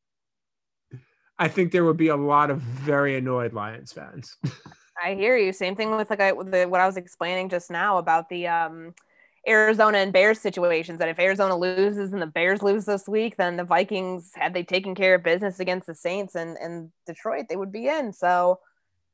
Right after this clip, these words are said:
Speaker 2: a lot of revisionist history that could be played on Sunday.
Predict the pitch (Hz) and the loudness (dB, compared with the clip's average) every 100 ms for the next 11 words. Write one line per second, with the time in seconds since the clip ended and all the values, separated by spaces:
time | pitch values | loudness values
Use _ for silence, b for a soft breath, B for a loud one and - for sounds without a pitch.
0 | _ - 226 277 277 262 254 254 233 - | _ 4 6 8 6 4 4 2 -6 -4
1 | 214 - 202 175 170 208 185 180 185 170 | -6 -2 0 2 0 -2 -4 -4 2 2
2 | 160 160 - 165 156 135 160 | 2 -4 -4 -4 -2 -4 -4